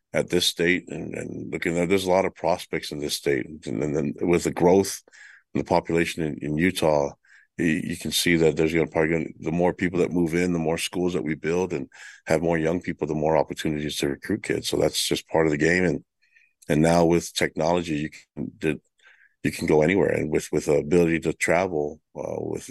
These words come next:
with, uh, with technology again, I mean, it, it's an easy, it's an easy move. So that's, that's just part of it. We, we're gonna have to, recruiting is always an everyday thing for us, and it's, that's part of our program. So that's part of it. We gotta, gotta fight off the people that recruit here, but we can't.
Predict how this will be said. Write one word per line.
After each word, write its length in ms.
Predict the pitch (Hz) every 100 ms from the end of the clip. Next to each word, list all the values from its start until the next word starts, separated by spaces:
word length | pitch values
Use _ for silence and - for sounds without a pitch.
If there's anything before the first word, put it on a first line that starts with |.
| -
with, 280 | 78 - -
uh, 240 | 85 - - _ _ _ _ _ _ -
with 160 | 78 -
technology 580 | 78 - - 80 76
again, 400 | - 82 87 80
I 60 | 80
mean, 260 | 82 71 71
it, 140 | 78
it's 220 | - 80
an 80 | 76
easy, 260 | 80 78 76
it's 300 | 76 80 -
an 80 | 80
easy 180 | 80
move. 400 | 73 80 82 69 -
So 300 | - 78 73
that's, 380 | 82 - - - _ _ - -
that's 140 | 101
just 200 | 101 -
part 220 | - 85
of 60 | 87
it. 80 | 73
We, 120 | 85
we're 140 | 85
gonna 180 | 85 87
have 160 | 87 -
to, 200 | 82 80 _ _ _ _ _ _ _ - _ _ -
recruiting 340 | 85 104 101
is 80 | 92
always 340 | 92 92 90
an 380 | 87 82 87 87
everyday 380 | 87 90 87 87
thing 180 | - 87
for 220 | - 82
us, 240 | 90 87
and 100 | 78
it's, 80 | 71
that's 220 | - 80
part 180 | - 90
of 60 | 85
our 80 | 80
program. 420 | - 87 90 80
So 180 | - 82
that's 180 | 80
part 260 | - 87 82
of 80 | 82
it. 120 | 69
We 120 | 82
gotta, 280 | 80 78 76 - - - - -
gotta 140 | 80
fight 300 | - 85 85
off 200 | 85 82
the 60 | -
people 260 | 90 87
that 80 | 90
recruit 340 | 92 - 110
here, 120 | 92 76
but 140 | 78
we 60 | 80
can't. 280 | 104 95